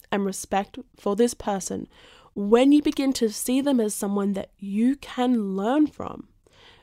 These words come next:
you allow yourself to be inspired and you allow yourself to be taught, and you actually gain more for yourself than you would have if you just sat there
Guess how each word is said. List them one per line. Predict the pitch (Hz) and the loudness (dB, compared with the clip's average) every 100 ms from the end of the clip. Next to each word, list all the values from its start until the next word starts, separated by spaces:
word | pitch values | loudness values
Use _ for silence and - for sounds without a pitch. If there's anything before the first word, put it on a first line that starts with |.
| - | -10
you | 208 226 | -2 2
allow | 240 226 220 | 2 2 2
yourself | 247 247 - 208 | 2 0 0 -2
to | - | -2
be | 196 | -4
inspired | 196 190 - - - - - _ _ _ _ | -2 -4 -8 -10 -10 -12 -16 _ _ _ _
and | 208 220 | 0 4
you | 220 | 6
allow | 220 220 | 4 2
yourself | 240 247 240 226 | 0 -2 -4 -6
to | 214 | -8
be | 196 | -10
taught, | - - 208 285 - - _ _ - - - _ | -10 -6 -2 -2 -4 -14 _ _ -20 -20 -20 _
and | 220 214 214 214 _ | 0 2 2 -2 _
you | 220 233 | 0 2
actually | 269 - 285 | 2 0 -2
gain | 208 - 208 214 220 202 | -2 -2 2 4 4 2
more | 190 202 | 2 0
for | - 220 | 0 -2
yourself | 190 - 190 185 | -2 -2 -4 -4
than | - 196 | -4 -2
you | 196 | 0
would | 220 262 | 2 2
have | 202 196 - _ - | 0 -4 -12 _ -4
if | 214 | -2
you | 208 | -2
just | 202 190 - | -2 -2 -2
sat | 226 240 | -2 -2
there | 202 190 190 | -4 -2 -6